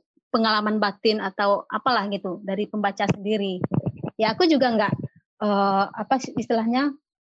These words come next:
ekspektasi atau apalah ya, bahwa puisiku yang, seluruh puisiku yang ada di buku akan disukai seluruhnya oleh satu pembaca.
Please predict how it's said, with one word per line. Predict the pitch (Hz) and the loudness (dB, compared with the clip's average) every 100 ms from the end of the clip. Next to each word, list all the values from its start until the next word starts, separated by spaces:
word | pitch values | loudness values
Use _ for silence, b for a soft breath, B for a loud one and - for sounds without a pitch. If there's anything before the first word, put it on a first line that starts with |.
| _ | _
ekspektasi | - - - 254 247 247 226 - 277 294 | -10 -8 -4 -4 -2 -2 -2 0 2 4
atau | 254 226 | 2 0
apalah | 277 220 | 2 2
ya, | 208 226 320 - _ _ _ _ | 4 2 2 -8 _ _ _ _
bahwa | 220 220 220 | 2 2 4
puisiku | 233 226 240 208 285 302 | 0 -2 -2 0 2 4
yang, | 262 220 170 - | 4 0 -6 -8
seluruh | - 233 226 277 349 | -2 2 4 4 4
puisiku | 285 254 262 254 | 2 4 2 2
yang | 220 | 0
ada | 208 | 0
di | 196 | 0
buku | 190 190 - | -2 -4 0
akan | 247 254 | 0 2
disukai | 247 247 240 254 277 | 0 0 0 2 2
seluruhnya | 262 - 247 254 247 233 | 0 0 2 4 4 4
oleh | 220 | 0
satu | 220 208 | -2 -6
pembaca. | 202 208 202 - 214 185 | -4 -2 -4 -2 -2 -2